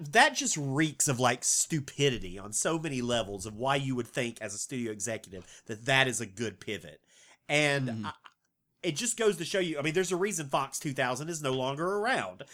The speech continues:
Speaker 1: I mean,
Speaker 2: Mm.
Speaker 1: like, those kinds of decisions are idiotic. And it just, it, it just, yeah, it just, it just, it just shows me that studios have never had a good grasp on how to handle genre content.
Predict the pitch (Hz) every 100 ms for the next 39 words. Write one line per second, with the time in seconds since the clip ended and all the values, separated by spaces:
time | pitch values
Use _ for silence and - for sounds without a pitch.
0 | - - 156 160 160 160 165 151 151 -
1 | _ - 160 226 - 208 180 160 147 160
2 | 139 135 135 - 185 185 160 143 131 92
3 | 90 135 139 147 160 - 165 165 147 170
4 | - 147 131 151 170 233 - 156 156 196
5 | - 160 151 185 - 160 139 147 135 -
6 | 156 143 139 131 - - - - 156 156
7 | 170 202 185 165 147 135 123 127 110 120
8 | 117 107 113 104 117 107 104 110 101 98
9 | 104 90 85 90 92 80 82 78 80